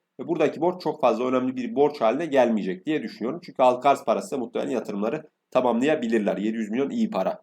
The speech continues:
diye düşünüyorum. Uzun vadeli yükümlülüklere baktığımız zaman doksan dokuz milyona burada kredi olduğu görülüyor arkadaşlar. Öz kaynak değerimize baktığımızda üç yüz on milyon.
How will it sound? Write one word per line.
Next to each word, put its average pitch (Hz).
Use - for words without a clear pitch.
diye 117
düşünüyorum. 113
Uzun 160
vadeli 139
yükümlülüklere 143
baktığımız 123
zaman 151
doksan 131
dokuz 127
milyona 113
burada 127
kredi 113
olduğu 107
görülüyor 101
arkadaşlar. 95
Öz 185
kaynak 131
değerimize 123
baktığımızda 143
üç -
yüz 180
on 123
milyon. 110